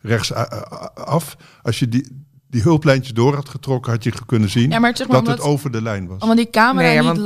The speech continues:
Speaker 3: hebben ze
Speaker 2: loodrecht
Speaker 3: bij Studio Voetbal gedaan. En toen zag je in die lijntjes zag je dat hij niet
Speaker 1: Op de
Speaker 3: volledig
Speaker 1: lijn? Nee?
Speaker 3: over de lijn
Speaker 1: Oh ja.
Speaker 3: was.
Speaker 1: Oh ja.
Speaker 3: Niet in zijn geheel.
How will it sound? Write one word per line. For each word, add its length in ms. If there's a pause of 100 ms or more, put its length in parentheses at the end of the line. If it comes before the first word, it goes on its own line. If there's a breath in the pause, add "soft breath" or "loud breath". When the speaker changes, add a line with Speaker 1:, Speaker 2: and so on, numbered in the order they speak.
Speaker 3:
hebben 100
ze 80
Speaker 2:
loodrecht 240
Speaker 3:
bij 100
Studio 320
Voetbal 300
gedaan. 520
En 300
toen 180
zag 240
je 280 (240)
in 160
die 140
lijntjes 440
zag 200
je 80
dat 140
hij 200 (140)
niet 140
Speaker 1:
Op 80
de 60
Speaker 3:
volledig 380
Speaker 1:
lijn? 120
Nee? 80
Speaker 3:
over 100
de 80
lijn 160
Speaker 1:
Oh 60
ja. 60
Speaker 3:
was. 220
Speaker 1:
Oh 60
ja. 260
Speaker 3:
Niet 200
in 120
zijn 120
geheel. 380